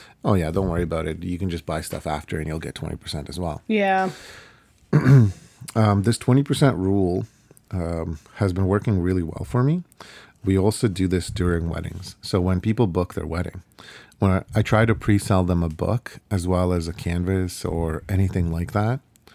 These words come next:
Speaker 1: um, and even additional services, whether it's extra hours or whatever, I tell them that if you book it prior to the wedding date,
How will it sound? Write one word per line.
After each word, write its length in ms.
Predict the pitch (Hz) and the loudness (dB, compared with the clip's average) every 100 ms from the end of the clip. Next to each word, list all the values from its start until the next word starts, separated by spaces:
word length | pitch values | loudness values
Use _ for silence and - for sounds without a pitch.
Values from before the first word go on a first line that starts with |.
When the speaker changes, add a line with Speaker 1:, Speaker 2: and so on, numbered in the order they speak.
| - - - - - 87 | -20 -20 -20 -18 -14 -4
Speaker 1:
um, 580 | 90 87 90 90 92 101 _ _ - _ | 0 2 2 0 0 -4 _ _ -20 _
and 500 | 101 92 90 90 92 - | 0 2 4 2 0 2
even 280 | 123 117 113 | 4 4 4
additional 480 | 107 101 104 117 87 | 2 2 2 4 2
services, 560 | - 95 90 - - 92 | 2 2 2 0 -4 -2
whether 260 | 92 90 | 0 0
it's 120 | 90 90 | -2 -4
extra 300 | - - - | -6 -8 -6
hours 600 | 95 95 95 95 92 90 | -2 0 2 2 0 -2
or 100 | 87 | -4
whatever, 440 | 82 82 85 107 - | -4 -4 -4 -4 -4
I 80 | 92 | -4
tell 220 | 107 104 | 2 2
them 160 | 101 90 | 2 0
that 140 | 90 | -2
if 180 | 87 - | -4 0
you 100 | 101 | 0
book 380 | - 110 107 95 | 0 0 0 -2
it 100 | - - _ _ _ _ _ _ | -6 -10 _ _ _ _ _ _
prior 440 | - 98 98 101 95 | -4 0 2 2 0
to 200 | - 92 | -2 -6
the 140 | 85 | -4
wedding 340 | 80 82 82 | -4 -6 -6
date, 360 | 80 82 95 | -8 -6 -6